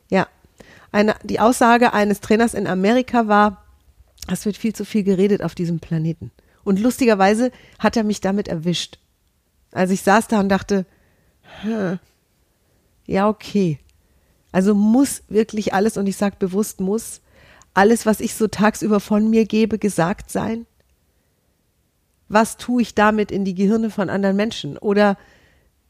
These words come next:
wie viele Details brauche ich, um die Information zu bekommen, die ich hätte, das Feedback zu bekommen, was ich gerne hätte?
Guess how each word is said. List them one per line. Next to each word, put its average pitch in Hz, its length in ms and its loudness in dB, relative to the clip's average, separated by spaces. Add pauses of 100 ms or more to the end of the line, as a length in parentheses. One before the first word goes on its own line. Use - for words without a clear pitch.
(120)
wie 226 160 2
viele 233 280 2
Details 202 800 0 (440)
brauche 208 420 2
ich, - 220 -4 (140)
um 208 440 0 (240)
die 226 120 0
Information 220 640 2
zu 196 140 -8
bekommen, 175 380 0
die 165 80 -6
ich - 140 -10
hätte, 175 180 -2
das 175 180 -2
Feedback - 500 0
zu 170 120 -6
bekommen, 165 380 -2
was 160 160 -4
ich 165 100 -8
gerne 151 220 -2
hätte? 156 360 -6